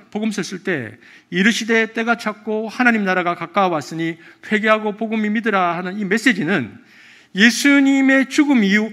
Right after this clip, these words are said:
사십 년이 지난 다음 마가가 그때 비로소 예수님께서 오심이 무엇인지를 명확하게 이해했다는 것을 알 수 있습니다.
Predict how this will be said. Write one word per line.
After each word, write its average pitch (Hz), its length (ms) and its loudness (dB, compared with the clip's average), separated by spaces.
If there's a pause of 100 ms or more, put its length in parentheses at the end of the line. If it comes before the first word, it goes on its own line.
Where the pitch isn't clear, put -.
(180)
사십 - 400 2
년이 302 240 10
지난 202 300 2
다음 185 360 6 (480)
마가가 151 600 -2 (540)
그때 - 520 -6
비로소 269 580 -4
예수님께서 240 880 -2
오심이 254 440 -2
무엇인지를 226 640 0 (320)
명확하게 277 680 2
이해했다는 208 520 -2
것을 180 400 -8
알 131 120 -12
수 131 120 -14
있습니다. 117 440 -20